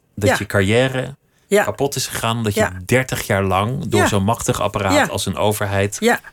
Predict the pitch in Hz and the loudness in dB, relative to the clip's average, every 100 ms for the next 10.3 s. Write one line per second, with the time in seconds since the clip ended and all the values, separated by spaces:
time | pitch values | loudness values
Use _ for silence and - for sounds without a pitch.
0 | _ _ _ _ _ - 196 - 131 117 | _ _ _ _ _ 0 0 2 0 2
1 | 113 117 101 98 98 107 101 143 135 - | 2 0 2 0 0 -2 0 0 0 -2
2 | - 87 78 80 - - - 156 226 214 | -4 -4 -6 -6 -10 -8 -4 0 2 2
3 | 165 131 - _ _ _ _ _ _ 101 | -2 -4 -8 _ _ _ _ _ _ 0
4 | 95 104 - 135 113 - 85 - _ _ | 4 2 2 -2 -4 -8 -10 -12 _ _
5 | 240 - - _ _ _ - 127 - - | -2 -2 -6 _ _ _ -6 -2 0 0
6 | 120 95 85 - 85 78 73 - _ _ | 0 0 -2 -4 -6 -8 -10 -14 _ _
7 | _ _ _ _ _ _ - - - - | _ _ _ _ _ _ -18 -10 -8 0
8 | 220 233 294 277 277 262 285 262 240 233 | 4 6 4 2 0 2 2 0 -2 -4
9 | - 220 214 190 226 214 196 185 - 175 | -4 -4 -2 -2 0 0 2 0 -2 -8
10 | - 170 | -2 -2